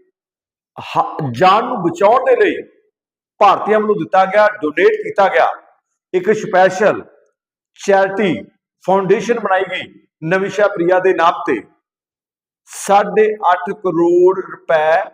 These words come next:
ਲੈਣ ਲਈ ਤਲਾਲ ਅਬਦੋ ਮਹਿੰਦੀ ਦੇ ਜਿਹੜੇ ਪਰਿਵਾਰਕ ਮੈਂਬਰ ਨੇ, ਉਹ ਮਨਜ਼ੂਰ, ਉਹ ਕਹਿੰਦੇ ਸਾਨੂੰ ਮਨਜ਼ੂਰ ਨਹੀਂ ਹੈ। ਦੱਸਿਆ ਜਾ ਰਿਹਾ ਕਿ ਮਾਮਲਾ ਹੈ ਦੋ ਹਜ਼ਾਰ ਸਤਾਰਾਂ ਦਾ।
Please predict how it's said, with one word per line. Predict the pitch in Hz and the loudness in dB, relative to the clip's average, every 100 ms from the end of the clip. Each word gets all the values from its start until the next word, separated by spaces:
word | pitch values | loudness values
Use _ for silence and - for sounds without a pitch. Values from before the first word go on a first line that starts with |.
| _ 143 | _ -4
ਲੈਣ | 139 156 170 196 | 0 2 0 -2
ਲਈ | 185 131 - _ _ _ _ _ | -4 -4 -8 _ _ _ _ _
ਤਲਾਲ | 160 160 160 175 | -4 0 0 0
ਅਬਦੋ | 160 160 151 156 175 123 - _ _ _ _ _ - | -2 -4 -2 -2 -2 -4 -10 _ _ _ _ _ -14
ਮਹਿੰਦੀ | 135 131 131 202 226 240 | -10 -6 -2 -2 -2 -2
ਦੇ | 180 139 - _ _ _ _ _ _ 127 | 0 -2 -8 _ _ _ _ _ _ -4
ਜਿਹੜੇ | 151 190 | 0 2
ਪਰਿਵਾਰਕ | 190 170 151 165 165 | 2 2 4 2 0
ਮੈਂਬਰ | 160 156 175 | -4 -2 -4
ਨੇ, | 185 | -4
ਉਹ | 180 175 | -6 -6
ਮਨਜ਼ੂਰ, | 156 131 127 151 - - | -6 -8 -4 -4 -6 -8
ਉਹ | 165 | -4
ਕਹਿੰਦੇ | 170 175 | -2 -2
ਸਾਨੂੰ | 185 170 175 | -2 -2 -4
ਮਨਜ਼ੂਰ | 156 127 156 | -6 -4 -2
ਨਹੀਂ | 170 175 | -2 -4
ਹੈ। | 120 - _ _ _ _ _ _ _ - | -6 -8 _ _ _ _ _ _ _ -4
ਦੱਸਿਆ | 147 156 196 | -2 0 2
ਜਾ | 190 | 2
ਰਿਹਾ | 208 | 2
ਕਿ | 214 | -2
ਮਾਮਲਾ | 208 156 165 190 | 2 2 4 2
ਹੈ | 190 | 2
ਦੋ | 151 160 | 0 -2
ਹਜ਼ਾਰ | 160 180 | -2 -4
ਸਤਾਰਾਂ | - 180 165 175 | -2 0 2 0
ਦਾ। | 113 98 - | -2 -8 -10